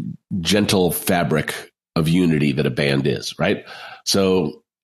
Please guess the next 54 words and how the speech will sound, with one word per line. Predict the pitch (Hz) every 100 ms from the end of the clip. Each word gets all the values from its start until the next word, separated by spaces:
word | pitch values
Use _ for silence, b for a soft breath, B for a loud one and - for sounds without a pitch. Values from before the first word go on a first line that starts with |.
| _ _ _ _ _ _ _
A, | 135 101 85 95
if, | - 87 - -
if | 160 151 - -
there's | 90 85
different | - - 113
situations | 110 101 98 104 110 85 73
in | 76
the |
band, | 69 65 60 71
and | 76 73
again, | - 78 76
this | 71 -
L | 85
L | 78
C | - 85
thing | 80 80
would | 82
be | 80
a |
different | 76 78 76
situation. | 71 65 76 113 - 58 B B B B B B _ -
One | 87 101
guy's | 104 98
getting | 95 -
his | 87
hundred | 95 85
bucks, | 82 85 71 - - - _ _ _ _ _ _ _
one | 87 87
guy's | 85
getting | 80 -
sixty | - - 80
bucks. | 73 69 - - - - b b b _ _ _ _ _ _ _ - - -
You | 95
know, | 87
even | 92 104 117
though | 107
he's | 104 90
not | 107 -
really | 101 107
getting | 90 -
sixty | 80 73 - 73
bucks, | 71 78 -
and | 78
even | 85 92
though, |
yeah, | 90 92 95
he's, | 90 92 82
you | 92
know, | 85
the | 80
hundred | 104 95
dollar | 87 87 85
guy | 87
is | 85 78